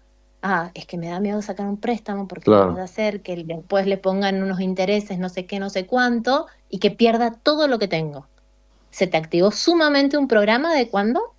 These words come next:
Speaker 1: De cuatro años atrás, de cuando tenías cuatro años.
Speaker 2: Claro.
Speaker 1: Entonces no, no estás viviendo ahora, estás viviendo en tu inconsciente. El inconsciente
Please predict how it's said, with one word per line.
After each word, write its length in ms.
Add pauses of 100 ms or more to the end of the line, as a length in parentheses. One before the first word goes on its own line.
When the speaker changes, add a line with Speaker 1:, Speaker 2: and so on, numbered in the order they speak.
Speaker 1:
De 100
cuatro 260
años 240
atrás, 380
de 180
cuando 240
tenías 340
cuatro 300
años. 340
Speaker 2:
Claro. 560
Speaker 1:
Entonces 400
no, 360
no 120
estás 240
viviendo 440
ahora, 240
estás 280
viviendo 320
en 100
tu 60
inconsciente. 1000 (440)
El 140
inconsciente 640